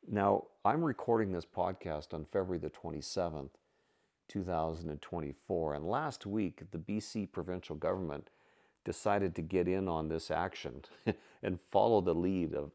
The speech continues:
of the federal government. And in, in its provincial budget, it introduced a residential property flipping rule, and it's virtually identical, uh, to the, uh, federal rule, with,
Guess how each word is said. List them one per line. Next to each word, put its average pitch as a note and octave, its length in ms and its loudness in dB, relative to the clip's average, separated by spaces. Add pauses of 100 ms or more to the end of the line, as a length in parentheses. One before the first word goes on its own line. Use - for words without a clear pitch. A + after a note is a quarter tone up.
of D2+ 160 -8
the - 60 -6
federal D2 340 -2
government. D2+ 600 -2
And E2 140 -2
in, A2 240 0 (120)
in C#3 180 0
its - 220 -4 (100)
provincial F#2+ 420 -2
budget, D#2 440 0 (680)
it G2+ 160 4
introduced G2 640 2
a F2 60 2
residential D#2+ 580 2
property D2 400 0
flipping E2+ 420 -2
rule, C#2 320 -6 (320)
and G#2+ 140 0
it's A2+ 100 -2
virtually B2+ 480 4
identical, D#2+ 760 0 (1000)
uh, D2 260 -6 (100)
to F#2+ 440 2 (120)
the, D#2+ 360 -2 (640)
uh, D#2 140 -4
federal F#2 420 2
rule, C2+ 340 -4 (880)
with, A#2 300 2